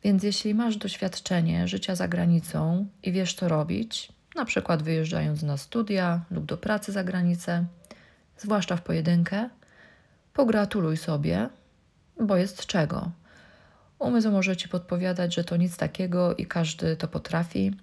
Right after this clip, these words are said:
Może tak, a może nie. Ale, ale skoro ci się udało lub uda,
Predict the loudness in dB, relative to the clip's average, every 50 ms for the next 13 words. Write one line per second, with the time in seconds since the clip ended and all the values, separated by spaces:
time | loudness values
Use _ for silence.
0 | -16 -20 _ _ _ _ _ _ -20 -6 0 0 2 2 2 0 -2 -2 -4 -4
1 | -2 0 2 2 2 4 4 2 2 2 0 -2 -6 -10 -14 _ _ -20 _ _
2 | -20 -20 -20 -20 -20 -20 -8 -2 0 2 2 2 0 -2 -2 0 0 0 0 -2
3 | -4 -4 -4 -4 -4 -4 -4 -2 -2 0 0 0 0 0 0 2 2 2 2 0
4 | -2 -6 -18 _ _ -2 -2 -2 0 0 0 2 2 2 0 -2